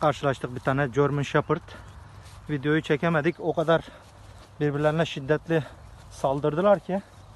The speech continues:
video bile çekemedik yani. Çeto'yla Zalım'ı zor zapt ettik. Karşıdaki köpek de çok a-, agresifti. German Shepherd, Alman çoban köpeği.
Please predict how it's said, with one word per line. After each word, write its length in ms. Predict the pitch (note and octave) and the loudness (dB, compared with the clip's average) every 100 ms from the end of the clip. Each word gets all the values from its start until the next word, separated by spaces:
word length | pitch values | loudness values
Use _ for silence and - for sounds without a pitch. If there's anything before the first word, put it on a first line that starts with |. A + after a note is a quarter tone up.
| - - - - - - - - - - - | -20 -20 -20 -20 -20 -20 -20 -20 -20 -14 -4
video 360 | D3+ D3+ F3+ F#3+ - | -2 2 2 0 0
bile 200 | E3 F3 | 0 2
çekemedik 540 | E3 F3 E3+ C3 - | 0 2 2 0 0
yani. 260 | B2 A#2 A2+ - - - - - - - - - - | -2 -2 -6 -12 -20 -20 -20 -20 -20 -20 -20 -20 -8
Çeto'yla 460 | - C#3+ D#3+ D#3+ D#3 | -2 0 2 2 2
Zalım'ı 320 | D3+ D#3 D#3+ | 2 2 2
zor 180 | D#3+ D#3+ | 2 2
zapt 300 | D#3 - C#3+ | 2 0 -4
ettik. 260 | - E3+ | -4 -2
Karşıdaki 460 | - C#3+ - D3+ C#3+ | 2 2 4 0 2
köpek 320 | D#3+ E3+ E3 | 2 2 2
de 100 | D#3+ | 0
çok 180 | D#3 D#3+ | 0 0
a-, 300 | D#3 F3+ D#3 | 0 2 0
agresifti. 600 | C3+ C#3 C3 C3 - D#3 - - | 2 0 -2 -6 -4 -4 -6 -6
German 320 | A#2+ C#3+ C#3 | 0 2 2
Shepherd, 420 | C3 C#3+ C#3+ D3+ - | 0 0 0 -2 0
Alman 420 | C3+ C3 C3+ C#3+ - | 0 2 0 -2 -4
çoban 340 | C3+ B2 C3+ | -2 2 0
köpeği. 400 | C3+ - C#3 D#3 | 0 0 2 2